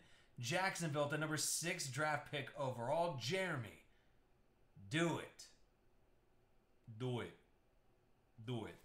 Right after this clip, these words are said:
Yes. That's an all-day ticket, brother. Now, listen. If E thirty-nine was in charge right now, he'd say, "Brian,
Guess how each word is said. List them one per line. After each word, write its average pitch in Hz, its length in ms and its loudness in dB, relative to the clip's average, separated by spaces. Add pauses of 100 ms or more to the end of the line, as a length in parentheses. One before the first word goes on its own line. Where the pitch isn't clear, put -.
Yes. 123 580 0 (640)
That's - 180 2
an 175 100 2
all-day 185 360 6
ticket, 196 440 4
brother. 208 380 2 (1120)
Now, 170 380 6
listen. 151 420 2 (480)
If 156 280 0
E 240 200 -2
thirty-nine 175 580 2
was 147 140 0
in 143 80 -4
charge 143 320 0
right 135 260 0
now, 127 240 0
he'd 127 160 -2
say, 123 240 -2
"Brian, 127 320 0